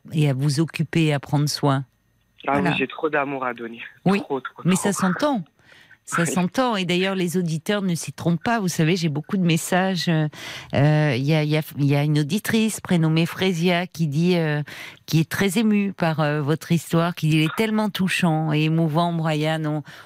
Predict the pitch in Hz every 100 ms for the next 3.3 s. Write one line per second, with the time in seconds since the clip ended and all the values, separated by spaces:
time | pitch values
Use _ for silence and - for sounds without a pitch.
0 | - 160 180 190 - 202 185 165 156 180
1 | 180 170 160 156 - - - - 139 156
2 | 151 147 143 - 151 156 165 170 165 160
3 | 160 -